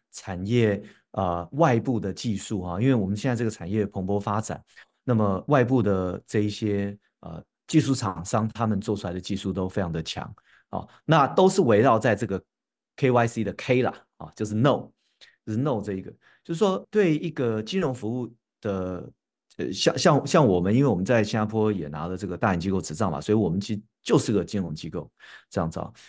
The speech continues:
所以不论对于交易所业者来说，或对金融机构来说，您的每一个用户哦，你必须要长期的一直去深入的了解每一个用户。那么这个在以前其实比较困难，但是现在我们已经有了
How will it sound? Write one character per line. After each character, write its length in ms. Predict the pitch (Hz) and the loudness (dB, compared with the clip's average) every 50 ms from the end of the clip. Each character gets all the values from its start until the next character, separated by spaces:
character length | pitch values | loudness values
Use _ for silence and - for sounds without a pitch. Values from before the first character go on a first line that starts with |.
| - _ - | -20 _ 0
所 120 | - 156 | 2 2
以 40 | 151 | 4
不 120 | 151 151 | 6 6
论 140 | 170 170 156 | 6 6 6
对 240 | 160 190 151 131 120 | 6 6 6 6 4
于 100 | 117 117 - | 2 0 -2
交 160 | - 151 139 | 0 0 0
易 20 | 139 | 2
所 140 | - 104 | 0 0
业 160 | 101 127 131 110 | 0 0 0 0
者 120 | - 87 | -2 -4
来 120 | 82 87 | -6 -6
说， 180 | 95 - 113 113 | -6 -4 -4 -2
或 80 | 117 107 | -2 -2
对 420 | - 120 110 101 92 92 90 - - | -2 0 0 0 -2 -4 -6 -8 -6
金 120 | - 123 | -4 -2
融 80 | 113 101 | -2 -2
机 140 | 101 - 107 | -2 -2 -2
构 80 | 110 | -2
来 180 | 90 80 69 82 | -2 -2 -4 -8
说， 320 | 82 - - 80 78 - _ _ _ _ _ _ _ _ _ _ - | -10 -8 -10 -10 -10 -12 _ _ _ _ _ _ _ _ _ _ 0
您 160 | 131 151 196 | 4 6 6
的 80 | 214 | 6
每 240 | 165 147 120 95 101 | 6 6 6 6 6
一 40 | 135 | 6
个 80 | 156 139 | 6 6
用 300 | 135 175 151 113 104 101 | 6 6 4 4 2 -2
户 220 | - 120 98 85 | -4 -4 -6 -4
哦， 200 | 82 - - _ _ _ _ _ _ | -6 -10 -14 _ _ _ _ _ _
你 120 | - 120 113 | -2 -2 0
必 160 | 117 170 165 | 2 0 0
须 160 | 160 - 180 | 2 2 2
要 160 | 165 139 113 - | 2 2 0 -2
长 440 | - - - - 107 104 113 151 165 | -4 -12 -10 -4 -2 0 0 0 0
期 260 | 156 - - 95 90 | -2 -4 -8 -10 -6
的 240 | 95 101 90 - - _ _ _ - | -6 -6 -6 -6 -10 _ _ _ -4
一 160 | 233 233 220 | -2 -2 -2
直 200 | 220 - 120 110 | -2 -2 -6 -6
去 200 | 101 - - 135 | -6 -2 -2 -2
深 320 | 117 - - 131 120 127 | -2 0 0 2 2 2
入 180 | 131 131 120 98 | 2 -2 -2 -2
的 140 | 85 82 80 | -2 -2 -4
了 220 | 80 73 73 85 | -2 -4 -4 -4
解 180 | - - 92 76 | -6 -6 -8 -8
每 140 | - - - | -8 -10 -12
一 100 | - 80 | -10 -8
个 100 | 87 85 | -6 -6
用 240 | 85 87 82 80 | -4 -4 -6 -8
户。 180 | 80 - 87 80 _ _ _ - - - - - | -8 -10 -12 -12 _ _ _ -20 -20 -20 -8 -4
那 100 | 277 269 | 0 2
么 100 | 247 202 | 2 4
这 120 | 226 247 | 6 4
个 80 | 190 - | 6 6
在 140 | 214 165 | 6 6
以 100 | 120 98 | 6 4
前 420 | 87 - - 104 85 85 95 104 101 - - | 2 0 0 0 0 0 0 -4 -6 -8 -14
其 160 | - - 107 | -6 -6 -6
实 160 | 104 110 110 | -4 -4 -6
比 140 | 107 - 80 | -6 -6 -4
较 140 | 80 98 90 85 | -4 -4 -4 -4
困 220 | - - 110 85 | -4 -4 -4 -4
难， 220 | 71 - - - - | -4 -8 -10 -6 2
但 160 | 196 208 214 | 4 4 6
是 80 | 214 202 | 6 4
现 180 | 208 - 220 190 | 4 4 2 4
在 120 | 202 160 | 4 4
我 160 | 110 90 87 | 4 4 0
们 240 | 82 85 85 95 98 - _ _ _ _ | -2 -2 -4 -4 -6 -10 _ _ _ _
已 140 | - 123 120 | 0 0 2
经 220 | 107 131 185 233 233 | 2 4 4 4 4
有 180 | 165 82 82 | 4 4 2
了 140 | 85 85 92 | 0 -4 -6